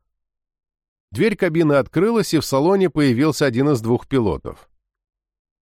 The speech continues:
Он проделал ту же операцию, что и Илья, отметив кивком и пришёптыванием каждую голову и прикинув количество багажа.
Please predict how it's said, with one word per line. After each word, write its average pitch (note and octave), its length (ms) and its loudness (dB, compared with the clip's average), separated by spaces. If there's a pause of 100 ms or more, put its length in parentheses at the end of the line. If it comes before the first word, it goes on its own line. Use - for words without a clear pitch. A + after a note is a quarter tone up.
(160)
Он G#3+ 160 0
проделал F3+ 480 2
ту F3 160 0
же C#3 120 0
операцию, D3 540 0
что D3+ 220 -4
и A#2+ 220 0
Илья, F3 420 0 (680)
отметив C3+ 480 0
кивком F3 460 0
и - 20 0
пришёптыванием E3 800 0
каждую A2+ 460 0
голову F3+ 460 2
и B2 60 0
прикинув D3+ 480 0
количество A2 600 -4
багажа. E2+ 560 -4